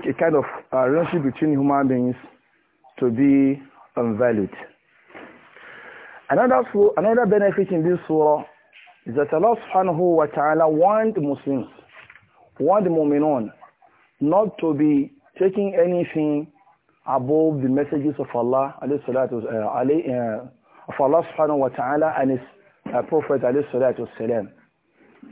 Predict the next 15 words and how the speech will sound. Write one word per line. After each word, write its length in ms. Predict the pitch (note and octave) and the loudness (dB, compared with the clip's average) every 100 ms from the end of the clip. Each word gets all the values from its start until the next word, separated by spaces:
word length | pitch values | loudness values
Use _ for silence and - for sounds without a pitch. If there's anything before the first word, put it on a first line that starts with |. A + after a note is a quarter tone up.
| - | -2
Most 180 | G3+ A#3 | 0 2
especially 760 | E3+ C#3+ - E3+ E3 E3+ E3+ F3 | 0 -2 -2 -2 0 0 2 2
when 160 | F#3+ C#3+ | 0 -2
it 120 | - | -4
comes 240 | D#3+ D#3+ D#3 | -2 -2 -2
to 60 | C#3 | -4
the 60 | |
issue 280 | C3+ D#3 C#3+ | -2 -2 -2
of 160 | A#2 G#2 | -2 -2
deen, 420 | C3+ B2+ A2 F#2+ _ _ _ _ _ _ _ - _ _ _ _ _ _ _ | 0 0 -2 -6 _ _ _ _ _ _ _ -20 _ _ _ _ _ _ _
we 160 | D3 D3 C3 | -2 -2 0
give 300 | G#3 A3+ - - | 2 2 0 -2
priority 640 | D#3+ E3 F3+ F#3+ F#3 F#3+ | 0 2 4 2 0 -2
and 160 | D#3+ C3+ | -2 -2
consideration 840 | D3 D3 C3 B2+ D3+ D3+ D#3+ D#3 | -4 -4 -6 -4 -4 -2 -4 -4